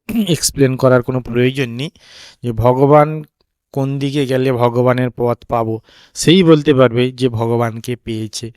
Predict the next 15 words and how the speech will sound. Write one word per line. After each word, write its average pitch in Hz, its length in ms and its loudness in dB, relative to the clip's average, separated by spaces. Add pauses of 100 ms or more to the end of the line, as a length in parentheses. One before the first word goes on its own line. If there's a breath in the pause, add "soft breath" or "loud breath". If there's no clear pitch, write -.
(440 loud breath)
যার 120 180 -4
ভগবান 135 440 -2
লাভ 120 360 -4
হয়েছে, 113 420 -2
সেই 151 280 2
একমাত্র 120 440 -2
অপরকে 113 520 0 (380 loud breath)
বলতে 113 280 0
পারবে 110 340 -4
যে 107 140 0
তুমি 110 240 -4
কিভাবে 120 520 -4
এগোলে, 110 400 0 (340 loud breath)
কি 165 140 -20
কি 151 240 -20